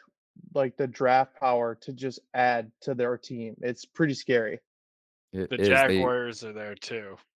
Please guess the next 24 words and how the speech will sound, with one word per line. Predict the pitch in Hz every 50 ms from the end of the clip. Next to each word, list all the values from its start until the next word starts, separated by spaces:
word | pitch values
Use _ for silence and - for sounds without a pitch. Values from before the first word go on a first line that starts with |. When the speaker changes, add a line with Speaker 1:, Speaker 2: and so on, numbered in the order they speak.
| _ _ -
Speaker 1:
Jag-, | - 160 156 156 151
yeah, | 147 139 127 120
Jag-, | 120 120 143 143 147 - 151 143
Jags | 120 143 147 151 156 151 147
are, | 156 147 135 127 117 _ _ _ _ -
I | - 143 160 185
would | 196 202 190
say | - 208 190 175
the | 147 151 147
Jags | 135 117 - 147 135 135 135 143 147 147 139 127 - -
are | 135 131 123 120 120 117 113 113 110 _ _ _ - - - _ _ - 80 _ _ _ _ _ -
a | 151 139
step | - - - - - 156 139 139 135 139
behind | 156 143 127 143 143 143 143 139
the | 135 123
Lions, | 123 123 120 123 127 135 143 147 147 135
but | - 143 135 123
rebuild | 123 120 123 131 135 127 147 147 143 135
wise, | 139 139 139 143 147 147 139 123
like, | - 127 120 117 113
they, | 143 147 -
they | - 120 147 151 165
skipped | 160 - - - 175 - - -
that, | 165 147 131 123 -